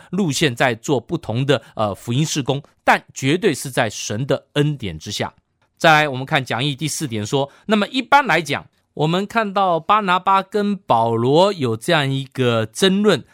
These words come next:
那么我们现在呢，如果我们也遇到这种争论，我们两个人可以和解吗？好，我们来看讲义上面说可以的，我们要做什么呢？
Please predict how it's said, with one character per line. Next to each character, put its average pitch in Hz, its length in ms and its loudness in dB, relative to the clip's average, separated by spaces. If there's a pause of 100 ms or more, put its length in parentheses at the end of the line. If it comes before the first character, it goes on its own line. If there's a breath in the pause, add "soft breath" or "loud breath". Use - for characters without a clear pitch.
(160 soft breath)
那 254 120 2
么 214 160 4
我 127 240 -2
们 151 120 0
现 202 380 0
在 160 240 4
呢， 143 220 -2 (180)
如 160 180 0
果 151 220 2
我 120 80 0
们 151 240 -2
也 127 140 -2
遇 226 180 -4
到 190 180 4
这 175 200 -4
种 104 180 -6
争 170 240 0
论， 143 280 0
我 120 120 -4
们 160 300 -2
两 123 200 2
个 151 120 -2
人 151 180 0
可 208 540 4
以 131 440 -4
和 143 240 0
解 143 220 -4
吗？ 160 220 4 (520 soft breath)
好， 135 300 2
我 113 80 -6
们 123 140 -2
来 123 100 0
看 131 300 -2 (120)
讲 123 200 -2
义 151 100 -2
上 143 160 2
面 131 100 -4
说 135 340 -2 (140)
可 156 200 0
以 135 120 -4
的， 113 200 -8
我 113 100 -6
们 131 100 0
要 143 100 4
做 139 200 -4
什 107 100 -10
么 101 80 -6
呢？ 113 140 -4